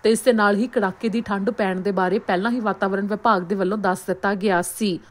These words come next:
ਇਸ ਮੌਕੇ ਤੁਹਾਨੂੰ ਹੁਣ ਤਸਵੀਰਾਂ ਦਿਖਾਵਾਂਗੇ। ਇਹ ਹਾਈਵੇ ਇੱਕ ਦੀਆਂ ਤਸਵੀਰਾਂ ਨੇ, ਜੋ ਐਬਸਫੋਰਡ ਤੋਂ ਸਰੀ ਤੱਕ ਦੇ ਰਾਹ ਦੀਆਂ ਹਾਈਵੇ ਇੱਕ ਦੀਆਂ ਕੁਝ ਤਸਵੀਰਾਂ ਨੇ।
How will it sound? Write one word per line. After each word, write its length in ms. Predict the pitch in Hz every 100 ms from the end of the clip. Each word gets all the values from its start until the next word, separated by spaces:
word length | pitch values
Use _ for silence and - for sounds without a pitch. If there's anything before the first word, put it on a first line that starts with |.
| - -
ਇਸ 180 | - 220
ਮੌਕੇ 320 | 208 208 226
ਤੁਹਾਨੂੰ 280 | 233 202 196
ਹੁਣ 80 | 196
ਤਸਵੀਰਾਂ 440 | 208 - 208 208
ਦਿਖਾਵਾਂਗੇ। 640 | 214 233 208 214 214 240 -
ਇਹ 200 | 190 226 220
ਹਾਈਵੇ 400 | 196 190 226 262 262 - 262
ਇੱਕ 200 | - 254
ਦੀਆਂ 200 | 247 233
ਤਸਵੀਰਾਂ 540 | 220 - 202 196 208
ਨੇ, 180 | 220 277 - -
ਜੋ 160 | 262
ਐਬਸਫੋਰਡ 520 | 226 185 254 - 277
ਤੋਂ 280 | 262 277 285 - - - 262
ਸਰੀ 220 | 208 254
ਤੱਕ 280 | 254 233 226
ਦੇ 200 | 247 262
ਰਾਹ 280 | 190 196 220
ਦੀਆਂ 460 | 233 226 220 247 262 -
ਹਾਈਵੇ 340 | 196 202 254 -
ਇੱਕ 200 | 214 226
ਦੀਆਂ 220 | 208 226
ਕੁਝ 260 | 240 220 202
ਤਸਵੀਰਾਂ 540 | 202 - 202 196 180
ਨੇ। 160 | 165